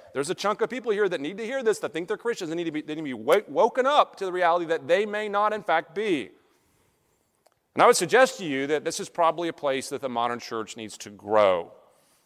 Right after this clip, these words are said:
We need to ask, are we really shepherding our flocks if we're not asking those probing questions and challenging people to reflect on their own spiritual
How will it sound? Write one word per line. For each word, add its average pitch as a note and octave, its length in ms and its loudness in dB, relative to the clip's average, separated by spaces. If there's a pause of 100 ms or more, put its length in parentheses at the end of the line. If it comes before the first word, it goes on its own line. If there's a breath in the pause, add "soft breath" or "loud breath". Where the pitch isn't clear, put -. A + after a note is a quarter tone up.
(500)
We B2 80 -4
need D3 180 2
to - 240 -12
ask, C3+ 380 2
are C3 140 -4
we D3 380 -8
really D3 600 -4
shepherding C#3 580 -2
our A2+ 140 -4
flocks B2 560 0
if A2 100 -14
we're A2+ 60 -8
not A2 220 -4
asking A#2 420 -4
those G2+ 300 -4
probing A2 480 -6
questions G2+ 800 -6 (420)
and G#2+ 120 -6
challenging B2 540 -4
people G#2 300 -8
to - 160 -14
reflect G#2 520 -2
on G#2 140 -6
their G2 140 -6
own G2+ 160 -8
spiritual G2 600 -10